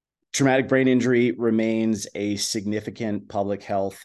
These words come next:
issue in the United States and beyond. It is a disease entity where four million Americans seek an evaluation in an emergency department every year. Two point eight million Americans are diagnosed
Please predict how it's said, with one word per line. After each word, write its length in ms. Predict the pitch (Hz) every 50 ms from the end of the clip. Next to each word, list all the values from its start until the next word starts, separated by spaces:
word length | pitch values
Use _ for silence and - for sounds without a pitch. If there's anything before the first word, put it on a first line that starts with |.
| -
issue 580 | - 101 95 - - 127 123 131 156 180 170 -
in 140 | 90 104 98
the 80 | 95
United 340 | 95 92 90 92 95 95 90
States 380 | - - 95 95 95 98 98 101
and 100 | 98 90
beyond. 580 | 87 90 90 85 87 90 98 123 165 175 170 - - _ _ _ _ _ _ -
It 160 | 98 98 92
is 540 | 95 92 92 90 90 87 87 85 - - - _ _ _ _ _ _ _ _ _ _ _ _ -
a 160 | 98 95 98
disease 460 | 92 87 98 85 92 110 110 113 98
entity 640 | 107 107 107 101 107 101 101 - 117 110 110 117 120
where 460 | 117 104 - 101 101 101 101 101 95 92 - - _ -
four 260 | 123 113 113 120 123
million 480 | 123 113 104 107 104 104 107 107 110 110
Americans 720 | 110 98 95 95 95 104 110 110 123 117 120 117 - -
seek 360 | - - 101 101 104 104 - _ _ _ _ -
an 120 | 104 101
evaluation 640 | 92 90 92 95 101 98 95 92 95 104 104 - 113 107
in 140 | 98 95
an 80 | 92 92
emergency 480 | 90 90 90 92 107 110 104 104 113 110
department 440 | 104 101 110 110 107 101 107 104
every 220 | 98 95 92 95 90
year. 380 | 90 90 92 101 131 165 175 _ _ _ _ _ _ _ _ _ _ -
Two 220 | - - 135 139
point 240 | 131 - 131 120 117
eight 160 | 110 110 78
million 300 | 95 110 107 107 107 104
Americans 500 | 101 101 98 101 101 101 117 107 98 -
are 80 | 92 82
diagnosed 800 | 78 92 92 92 92 85 87 85 90 107 143 - - - -